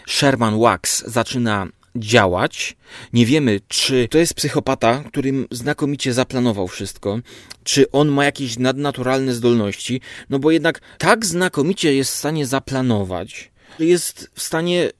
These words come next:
przeprowadzić najbardziej skomplikowaną akcję, która wydaje się być nie do przeprowadzenia przez jednego człowieka. W dodatku dowiadujemy się, co zrobił kiedyś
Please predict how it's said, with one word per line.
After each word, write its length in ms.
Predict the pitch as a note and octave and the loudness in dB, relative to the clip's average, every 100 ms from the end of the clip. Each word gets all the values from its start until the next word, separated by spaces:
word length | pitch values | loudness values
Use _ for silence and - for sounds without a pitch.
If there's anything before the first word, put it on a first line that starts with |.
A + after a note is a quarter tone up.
| _ | _
przeprowadzić 640 | - F#3 - E3 E3+ F3 C#3+ | -6 -4 -2 0 0 -4 -4
najbardziej 460 | D#3+ C#3+ F#3+ A3 | -2 0 0 -2
skomplikowaną 720 | - F3+ E3+ E3+ E3 F#3 E3+ - - | -4 -4 -4 -6 -2 -2 -2 -8 -4
akcję, 720 | D#3 - - - A2 G2+ E3+ _ _ _ - | -4 -4 -8 -4 -2 -2 -4 _ _ _ -12
która 280 | - D#3 D3+ | -2 0 0
wydaje 360 | D#3 E3 G3+ | 2 4 4
się 200 | F#3 F#3+ | 2 0
być 400 | D#3+ F3+ F#3 - | 0 -6 -6 -8
nie 160 | D3 E3+ | -6 -2
do 120 | F3+ | -2
przeprowadzenia 600 | - E3+ G#3 E3 D3+ F3 | -2 -4 -2 -4 -4 -6
przez 220 | - F3 | -6 -4
jednego 400 | F3 C3 C#3 D#3 | -2 -2 -2 -4
człowieka. 640 | D#3+ F3+ G#3 G#3+ F3 - - - _ _ - - - - - - | -6 -4 -4 -2 -4 -6 -16 -18 _ _ -20 -20 -20 -20 -20 -12
W 80 | A#2 | -6
dodatku 400 | A#2 C3+ - D#3+ | 0 0 0 -4
dowiadujemy 520 | D3+ D3+ D3+ D#3 E3+ | -2 0 2 2 0
się, 140 | F3+ | -2
co 160 | - D3+ | -2 -4
zrobił 460 | D3 D#3+ D#3 E3+ | 0 0 2 0
kiedyś 400 | D3+ D#3+ E3 - | 0 -2 -2 -6